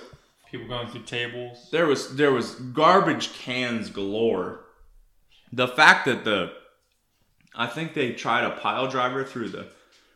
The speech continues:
Speaker 2: French announce table, which would have been another finish your beer. I was playing catch up this entire, like, the rest of this pay-per-view from the Hart and Austin match because of the double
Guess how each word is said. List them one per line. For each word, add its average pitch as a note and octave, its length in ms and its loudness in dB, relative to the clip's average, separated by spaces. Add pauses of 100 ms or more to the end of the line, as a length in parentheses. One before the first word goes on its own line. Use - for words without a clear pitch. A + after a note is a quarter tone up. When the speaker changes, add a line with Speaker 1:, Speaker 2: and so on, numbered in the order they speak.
Speaker 2:
French C#3 400 2
announce G#2+ 400 -2
table, C#3+ 480 -6 (920)
which B2+ 240 -2
would C#3 140 0
have C3+ 100 0
been B2 140 0
another A2 380 -2
finish B2 380 -6
your B2 80 -8
beer. B2+ 380 -4 (220)
I F3 200 6
was E3 120 0
playing D#3 420 -2
catch - 340 -2
up A2 260 -2 (640)
this C#3 260 -2
entire, C3 460 -4
like, A#2+ 240 -2
the B2 120 0
rest C3+ 340 0
of B2+ 100 -2
this A#2 180 -4
pay-per-view A#2+ 480 -4
from A2+ 260 -6
the G#2 60 -6
Hart B2+ 420 -4
and A2 140 -8
Austin A2 500 -6
match F2 380 -8 (400)
because A2+ 300 -6
of G#2 140 -8
the A2 80 -8
double A2+ 580 -4